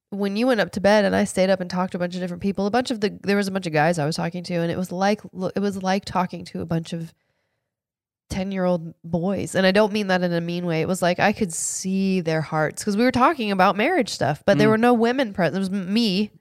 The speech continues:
Speaker 1: There was
Speaker 2: Mm.
Speaker 1: one other marriage educator and a bunch of these guys. And it was like, they're talking to us.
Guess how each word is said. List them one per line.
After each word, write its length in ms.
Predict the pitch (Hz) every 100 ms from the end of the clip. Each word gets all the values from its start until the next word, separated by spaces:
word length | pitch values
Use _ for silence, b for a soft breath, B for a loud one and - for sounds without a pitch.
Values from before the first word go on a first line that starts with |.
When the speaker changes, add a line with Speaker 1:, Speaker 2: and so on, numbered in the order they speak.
| 131
Speaker 1:
There 100 | 131
was 120 | 180
Speaker 2:
Mm. 60 | 202
Speaker 1:
one 160 | 233
other 340 | 226 202 180 - -
marriage 400 | 185 196 220 202
educator 580 | 170 156 165 156 156 160 b b b b b -
and 140 | 202
a 40 |
bunch 200 | 202 226
of 60 | 240
these 140 | 214 190
guys. 320 | 196 269 208
And 80 | 190
it 80 |
was 120 | 190 190
like, 180 | 190
they're 200 | 196 196
talking 500 | 202 - 220 247 247 226
to 140 | 196
us. 380 | 170 175 -